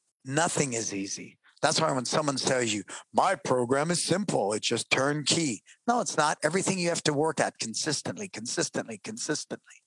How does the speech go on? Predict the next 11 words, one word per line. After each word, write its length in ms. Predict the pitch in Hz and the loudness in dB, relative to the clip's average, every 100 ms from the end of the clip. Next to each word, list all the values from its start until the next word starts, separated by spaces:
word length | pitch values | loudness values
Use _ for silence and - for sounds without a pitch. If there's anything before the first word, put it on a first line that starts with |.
| - - | -12 -2
But 140 | - 151 | 2 2
if 180 | 127 139 | 2 2
you 120 | 117 | 2
do 320 | 143 226 247 | 2 2 2
do 260 | 185 131 117 | 2 0 0
that 360 | 98 90 90 - - - - | -2 0 -2 -6 -20 -16 -2
with 160 | 139 | 0
Kids 300 | - 151 131 | 2 0 0
Love 180 | 127 120 | 0 2
Life 220 | 113 98 | 2 0
Skills, 360 | - - 95 - | -2 -2 0 -2